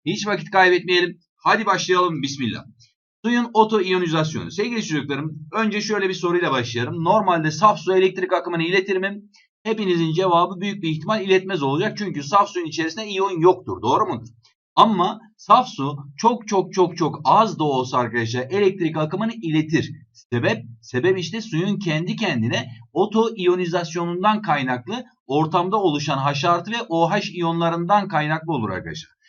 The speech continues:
Yirmi beş santigrat derecede Arrhenius dediğimiz vatandaş, birinci videodan hatırla arkadaşlar. Arrhenius kimdi? Asit baz tanımı vardı değil mi?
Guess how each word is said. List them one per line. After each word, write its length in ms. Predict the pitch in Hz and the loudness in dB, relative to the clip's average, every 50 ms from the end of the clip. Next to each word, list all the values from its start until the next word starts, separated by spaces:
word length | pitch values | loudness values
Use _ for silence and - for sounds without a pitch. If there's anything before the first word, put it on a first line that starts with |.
| _ _ _ _ | _ _ _ _
Yirmi 240 | - 123 139 160 190 | -4 -2 0 0 0
beş 140 | 226 247 - | 0 0 0
santigrat 580 | - 240 214 180 175 190 175 175 156 147 143 | 0 0 0 0 0 -2 0 2 2 2 2
derecede 500 | 147 120 107 - 85 92 110 147 185 - - - _ _ - | 0 -2 -4 -4 -4 -4 -4 -4 -6 -8 -12 -18 _ _ 4
Arrhenius 760 | 113 131 151 165 170 170 190 220 233 233 214 196 180 165 - | 6 6 6 6 4 0 0 0 0 0 -2 -2 -2 0 0
dediğimiz 360 | 180 165 180 180 180 170 160 | 0 0 0 0 -2 0 0
vatandaş, 520 | 160 156 156 160 156 139 120 107 - - | 0 2 2 0 0 0 -2 -4 -4 -2
birinci 320 | 101 110 131 160 170 175 190 | -2 -2 -2 -2 -4 -4 -4
videodan 300 | 180 175 185 175 180 170 | -2 0 0 0 0 0
hatırla 340 | 160 180 170 208 202 196 | -2 -2 -2 0 2 4
arkadaşlar. 520 | 185 170 151 131 139 127 123 - - - - - _ _ _ - | 4 4 4 2 0 -2 -2 -4 -6 -8 -8 -12 _ _ _ 0
Arrhenius 600 | 110 127 139 156 170 185 190 185 170 165 165 160 | 2 2 2 2 0 0 0 0 0 0 -2 -4
kimdi? 360 | 214 208 185 175 185 233 226 - | -4 -4 -4 -4 -4 -6 -2 -2
Asit 300 | 165 160 160 165 156 160 | -2 -2 -2 -4 2 4
baz 200 | 196 208 196 202 | 4 4 4 2
tanımı 280 | 196 175 170 175 175 | -2 -2 -2 0 2
vardı 300 | 170 147 117 98 90 104 | 4 4 4 4 2 -2
değil 120 | 147 208 208 | -4 -4 -4
mi? 160 | 147 101 | -4 -4